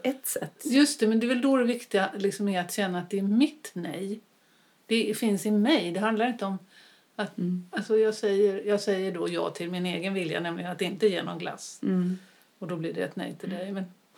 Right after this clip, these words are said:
Speaker 1: Mm.
Speaker 2: Ja, det är svårt.
Speaker 1: Det är svårt. Det kanske är s-, precis just så det är.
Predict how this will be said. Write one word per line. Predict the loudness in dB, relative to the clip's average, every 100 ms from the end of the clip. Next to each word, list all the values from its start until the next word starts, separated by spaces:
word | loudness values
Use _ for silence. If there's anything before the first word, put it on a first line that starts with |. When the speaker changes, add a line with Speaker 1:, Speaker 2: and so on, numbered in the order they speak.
| _ _ _ _ -6
Speaker 1:
Mm. | -4 -6 -10 _ _ _ -6
Speaker 2:
Ja, | -4 2
det | 4 4
är |
svårt. | 0 -6 -6 -14 -16 _ _ _ _ _ _ _ _ _ _ _ _ _ _ _ _ _ _ -4
Speaker 1:
Det | -2
är | -2
svårt. | -4 -10 -12 -20 _ _ _ _ _ _ _
Det | 2
kanske | 6 4 4 0 4
är | 4
s-, | 4 -2 -4
precis | -2 2 2 2
just | 0 0 -6
så | -4 0 2
det | 2
är. | 0